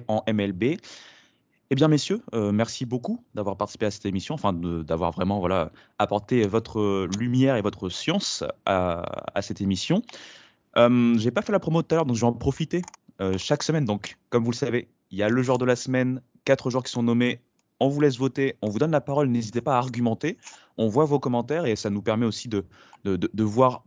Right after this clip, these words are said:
pourquoi vous votez pour tel ou tel joueur. Vous pouvez même dans les commentaires mettre d'autres joueurs qui vous ont peut-être, euh, voilà, euh, plu, qui vous ont peut-être pour vous, euh, qui auraient peut-être pour vous été, euh, mieux en tant que joueur nommé pour les joueurs de la semaine. Pourquoi pas, ça peut, euh, apporter un peu plus de débat également. Euh, vous savez que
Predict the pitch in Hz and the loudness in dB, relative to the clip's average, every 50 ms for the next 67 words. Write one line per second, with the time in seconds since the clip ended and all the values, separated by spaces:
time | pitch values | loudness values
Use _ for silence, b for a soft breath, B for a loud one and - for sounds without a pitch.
0 | _ _ 120 110 - - 175 190 151 135 117 120 117 127 127 - 110 - - 123 | _ _ -4 -4 0 -2 -2 0 0 -2 -4 -2 -2 -4 -4 -4 -6 -4 -2 -2
1 | 113 107 92 - 107 98 92 95 110 135 - - b b b b b b 127 117 | -2 0 -2 -2 -4 -4 0 0 0 0 0 -4 b b b b b b -6 -2
2 | 120 123 131 135 160 175 151 123 113 127 127 131 127 - 135 135 131 - 190 156 | 4 4 6 6 6 4 4 4 4 4 4 4 2 2 0 0 0 0 -2 0
3 | 131 120 117 - 113 101 143 165 - - 131 120 113 147 - - 117 104 98 104 | 2 0 0 0 -4 -4 -4 -4 -2 -4 -6 -2 -2 -2 -2 -2 -6 -6 -4 -4
4 | 107 98 92 110 - 123 127 123 - 98 92 87 - _ _ - 92 120 175 175 | -4 -2 -2 -2 0 0 0 0 -2 -4 -4 -4 -6 _ _ -4 -2 -2 0 0
5 | 123 95 92 90 - _ - - 151 202 233 233 - - - 90 101 98 95 113 | 0 0 -2 -2 -6 _ -8 -2 0 0 0 -2 -4 -8 -10 -10 -8 -6 -2 -2
6 | 113 104 87 - 107 - - 160 - - 107 101 101 98 117 143 147 120 101 90 | -2 -2 -2 -2 0 0 0 -4 -2 -4 -4 -4 -2 -2 -2 0 2 0 0 -2
7 | b b b b b b b - 120 123 120 135 127 - - 139 120 170 147 - | b b b b b b b 2 2 6 6 6 4 4 0 -2 -2 -2 -4 -2
8 | - 123 117 113 135 156 143 120 120 - - 135 143 135 117 107 104 104 104 110 | -4 -4 -2 -2 0 2 2 2 2 0 0 2 2 4 4 2 2 0 0 0
9 | 120 139 156 151 123 107 - - - 123 127 - - 117 113 113 107 101 107 117 | 2 2 4 2 2 0 -2 -4 -4 -4 -4 -2 0 2 2 2 2 4 4 2
10 | 110 107 113 117 123 127 131 139 131 - 113 104 104 98 92 95 - - 202 - | 2 4 2 2 2 4 4 2 2 2 0 0 0 0 -2 -2 -2 -2 -2 -2
11 | 113 101 - 92 90 - 202 - 110 - - 101 95 95 87 87 82 - _ _ | -2 -2 -2 -2 -2 -2 -2 -4 -4 -2 0 0 2 2 2 0 -2 -6 _ _
12 | _ _ _ _ _ _ - 123 120 120 123 107 - - 113 101 101 - - 104 | _ _ _ _ _ _ 0 0 2 2 0 -2 0 -4 -4 -4 -4 -6 -6 -6
13 | 104 101 95 104 98 107 104 101 95 101 95 101 117 156 214 - - B B B | -6 -2 -2 0 0 0 -2 -2 -2 -2 0 0 0 0 -2 -4 -10 B B B
14 | B B B B B B B B B - 123 127 127 127 127 123 120 113 123 151 | B B B B B B B B B -2 0 2 4 6 4 4 2 0 -4 -4
15 | 160 - - 156 143 160 156 - - 147 143 | -4 0 0 0 0 0 -2 -2 0 -2 -2